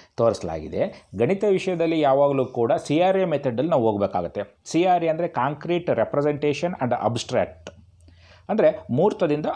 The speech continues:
ಅಮೂರ್ತದ ಕಡೆಗೆ ಚಲಿಸ್ಬೇಕು. ಹಾಗಾಗಿ ಮೂರ್ತ ರೂಪದಲ್ಲಿ ಮೊದಲು ಚ-, ನಾವು ಭಿನ್ನರಾಶಿಗಳು ಚಿಕ್ಕದು ಯಾವುದು, ದೊಡ್ಡದು ಯಾವುದು ಅಂತ ತೋರಿಸ್ತೀವಿ. ನಂತರದಲ್ಲಿ ಅಮೂರ್ತ ರೂಪದಲ್ಲಿ ಭಿನ್ನರಾಶಿಗಳು ಚಿಕ್ಕದು ಯಾವುದು,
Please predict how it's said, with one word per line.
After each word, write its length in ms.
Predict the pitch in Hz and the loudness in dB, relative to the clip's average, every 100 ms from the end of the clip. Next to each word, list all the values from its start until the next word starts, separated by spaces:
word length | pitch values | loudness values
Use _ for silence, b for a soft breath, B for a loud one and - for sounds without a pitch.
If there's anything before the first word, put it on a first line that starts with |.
| - | -4
ಅಮೂರ್ತದ 520 | 123 131 202 240 165 143 | -2 2 2 2 0 0
ಕಡೆಗೆ 320 | 104 95 202 | -2 -4 -2
ಚಲಿಸ್ಬೇಕು. 540 | 143 113 - 87 - | 0 -2 -2 -8 -6
ಹಾಗಾಗಿ 420 | - 156 233 170 | -2 0 0 0
ಮೂರ್ತ 340 | 160 151 208 202 | 0 0 0 2
ರೂಪದಲ್ಲಿ 480 | 175 170 160 151 143 | 2 2 0 2 2
ಮೊದಲು 560 | 135 143 127 104 - _ | 0 2 0 -2 -10 _
ಚ-, 40 | 139 127 113 107 | -2 0 0 0
ನಾವು 180 | 113 107 | 0 0
ಭಿನ್ನರಾಶಿಗಳು 640 | 120 143 143 131 131 120 | 0 2 2 2 0 -2
ಚಿಕ್ಕದು 320 | - 147 127 | -2 -2 0
ಯಾವುದು, 220 | 117 117 | 2 2
ದೊಡ್ಡದು 220 | 104 107 117 | 2 2 2
ಯಾವುದು 160 | 107 | 0
ಅಂತ 140 | 101 98 | -2 -4
ತೋರಿಸ್ತೀವಿ. 400 | 101 92 180 202 | -6 -4 -4 -2
ನಂತರದಲ್ಲಿ 600 | 175 147 120 127 196 B B B | -2 -2 0 0 -2 B B B
ಅಮೂರ್ತ 360 | - 143 196 190 | 0 0 0 -2
ರೂಪದಲ್ಲಿ 420 | 151 123 120 131 | -2 -2 -2 -2
ಭಿನ್ನರಾಶಿಗಳು 600 | 120 113 123 113 - 113 | -2 0 2 0 0 -4
ಚಿಕ್ಕದು 320 | - 110 113 | -6 -6 0
ಯಾವುದು, 420 | 110 104 104 101 | 0 2 0 -2